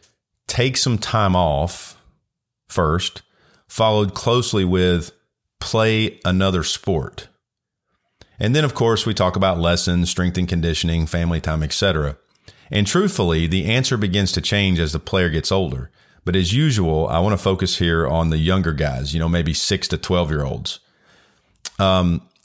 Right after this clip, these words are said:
and so with that as the backdrop, I saw a Facebook post the other day in one of the groups I'm in, and, and,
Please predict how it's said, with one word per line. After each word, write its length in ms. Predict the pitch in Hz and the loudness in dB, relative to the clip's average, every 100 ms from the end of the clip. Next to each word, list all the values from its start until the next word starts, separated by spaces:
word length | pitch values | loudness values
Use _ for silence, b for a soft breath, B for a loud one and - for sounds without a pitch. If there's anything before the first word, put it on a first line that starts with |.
| - | -4
and 140 | 104 104 | 0 2
so 120 | 127 | 2
with 140 | 117 | 4
that 160 | 127 143 | 2 2
as 80 | 120 | 2
the 80 | |
backdrop, 520 | 98 104 95 90 101 82 | 2 2 2 2 2 2
I 100 | 92 | 0
saw 320 | - 127 127 | 0 2 2
a 40 | |
Facebook 500 | - 117 104 95 87 | 2 0 0 -2 -2
post 260 | - 82 - | 0 -2 0
the 80 | 85 | 0
other 160 | 80 | 2
day 180 | 78 80 | 2 2
in 100 | 80 | 2
one 120 | 85 | 2
of 60 | 87 | 0
the 60 | |
groups 300 | 82 87 82 | 0 0 0
I'm 160 | 85 80 | 0 0
in, 320 | 76 78 78 - | 2 2 0 -2
and, 340 | 95 92 90 - | 0 2 0 0
and, 180 | 92 | -2